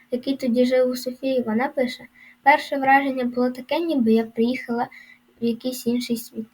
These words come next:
кращий світ, вільніший. Мені треба перше, що тяжче буде у своєму краї,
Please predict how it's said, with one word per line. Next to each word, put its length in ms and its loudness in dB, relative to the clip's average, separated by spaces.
кращий 400 0
світ, 360 -8
вільніший. 600 -4
Мені 260 2
треба 360 -2
перше, 360 0
що 120 -18
тяжче 420 -6
буде 340 -2
у 40 -2
своєму 460 0
краї, 400 -2